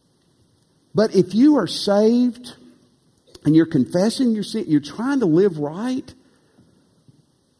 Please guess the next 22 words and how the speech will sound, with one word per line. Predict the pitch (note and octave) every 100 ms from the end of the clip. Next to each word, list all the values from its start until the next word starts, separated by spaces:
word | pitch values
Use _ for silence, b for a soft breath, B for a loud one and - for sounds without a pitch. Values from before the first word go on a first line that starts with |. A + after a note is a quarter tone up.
| _ _ _ -
it | B3
do-, | - B3 - - _ _ - - -
as | F3
much | A3+ C4
as | A3+ E3+
you | D#3+
want | B2+ D#3 B3 -
the | B3
feeling | - B3 B3+ B3
of | B3 F3+
forgiveness | F#3 C#3 D#3+ G#3+ A3+ -
and | E3
cleansing, | - F#3 A#3+ B3+ C#4 C4 - _ b b b b
First | - C4 -
John | B3+ A#3+ A3
one | G#3+ A3
nine, | G#3 C#3 C3+
listen | A#3+ -
to |
what | F3 A#2+
it | -
says. | - G2 A#2 D3+